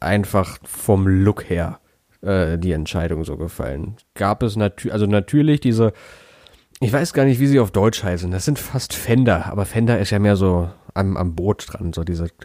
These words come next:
da, ne, hier die so um die Re-, über die Reling geworfen werden, dass du da nicht an der Hafenkante mit kollidierst, das sind die Fender. Ähm, sowas ähn-, so heißen die auf Englisch zumindest unter anderem auch. Da gibt's viele verschiedene Worte für.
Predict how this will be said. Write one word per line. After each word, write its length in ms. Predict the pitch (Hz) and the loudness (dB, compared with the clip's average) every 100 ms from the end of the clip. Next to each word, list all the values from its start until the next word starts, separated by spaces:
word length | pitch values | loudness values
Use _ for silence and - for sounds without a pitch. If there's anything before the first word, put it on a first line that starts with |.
| - _ - | -20 _ -8
da, 200 | 80 92 | -6 -2
ne, 200 | 104 120 - | -2 -2 -2
hier 120 | 104 | -2
die 140 | 92 92 | 0 0
so 220 | 90 87 - - _ _ - | 0 -2 -8 -20 _ _ -2
um 160 | 120 123 | 2 4
die 160 | 117 | 4
Re-, 180 | 98 107 | 4 4
über 220 | 139 147 | 4 6
die 120 | 127 113 | 4 4
Reling 360 | 113 135 127 | 4 4 4
geworfen 480 | 117 101 117 120 113 | 4 4 4 4 4
werden, 360 | 120 120 120 113 | 4 4 4 2
dass 180 | 104 | 0
du 80 | - | -2
da 200 | 104 101 | 0 2
nicht 200 | 110 - | 0 0
an 60 | 104 | 0
der 120 | 92 | 2
Hafenkante 560 | 107 117 104 98 95 90 | 0 -2 -2 -4 -2 -2
mit 180 | 95 - | -4 -2
kollidierst, 520 | 92 92 90 90 - | -2 0 -2 -2 -4
das 80 | - | -4
sind 120 | 92 | -6
die 80 | 90 | -4
Fender. 420 | - 101 90 80 - - - - - - _ _ - | -2 0 0 -4 -10 -20 -20 -20 -20 -20 _ _ 0
Ähm, 540 | 104 92 90 82 82 - _ _ _ _ _ _ _ - 104 | 2 2 2 0 -6 -10 _ _ _ _ _ _ _ -12 0
sowas 320 | 120 113 98 | 2 4 2
ähn-, 280 | 113 120 131 | 4 4 6
so 160 | 123 104 | 4 4
heißen 260 | 120 120 | 4 4
die 140 | 117 113 | 4 4
auf 140 | 104 | 2
Englisch 360 | 95 113 107 - | 2 2 2 0
zumindest 560 | 98 92 87 85 90 | -2 0 0 -2 -4
unter 260 | - 85 - | -4 -2 -2
anderem 340 | 82 85 82 | -4 -6 -6
auch. 80 | 80 | -4
Da 80 | 104 | 0
gibt's 220 | 113 117 | 0 0
viele 280 | - 110 104 | -2 -4 -4
verschiedene 580 | - 95 98 92 90 82 | -6 -6 -4 -2 -2 0
Worte 240 | 85 87 87 | -4 -4 -8
für. 280 | - 82 | -8 -8